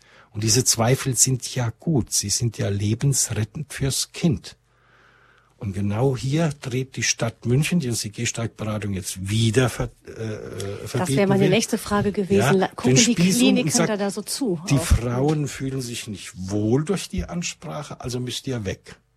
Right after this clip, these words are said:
Speaker 1: Es ist, es ist zu kurz gedacht, auch ideologisch gedacht, aber okay.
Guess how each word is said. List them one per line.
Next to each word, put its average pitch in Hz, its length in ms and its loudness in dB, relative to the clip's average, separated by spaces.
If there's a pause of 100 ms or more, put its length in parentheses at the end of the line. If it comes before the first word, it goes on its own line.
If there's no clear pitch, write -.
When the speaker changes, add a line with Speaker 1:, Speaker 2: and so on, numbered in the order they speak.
(380)
Speaker 1:
Es 113 100 -8
ist, 123 380 -6
es 120 140 -6
ist - 300 -4
zu 143 140 0
kurz - 420 -2
gedacht, - 500 -10
auch 98 140 -10
ideologisch 98 600 -6
gedacht, - 460 -18
aber 95 240 -16
okay. 101 300 -14